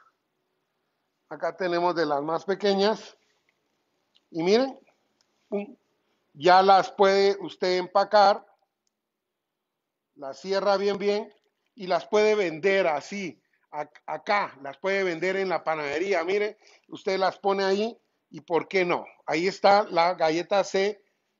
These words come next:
Se mantiene fresca. O, ¿por qué no?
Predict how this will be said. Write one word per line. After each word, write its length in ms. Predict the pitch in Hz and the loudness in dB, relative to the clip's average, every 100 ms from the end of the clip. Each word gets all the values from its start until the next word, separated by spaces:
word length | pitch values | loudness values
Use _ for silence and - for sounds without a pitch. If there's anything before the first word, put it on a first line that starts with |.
| _ _ _ _ _ _ _ _ _ _ _ _ _ _ _ _ | _ _ _ _ _ _ _ _ _ _ _ _ _ _ _ _
Se 140 | - 156 | -12 -6
mantiene 680 | 156 151 180 185 190 202 _ - | -6 -2 0 0 -2 -6 _ -16
fresca. 560 | 143 170 - - - - _ - - | -4 -2 -2 -4 -16 -18 _ -20 2
O, 380 | 233 277 285 - | 4 4 0 -8
¿por 220 | 147 - | -8 -8
qué 180 | 156 156 | -10 -4
no? 360 | 170 208 - | -2 -2 -6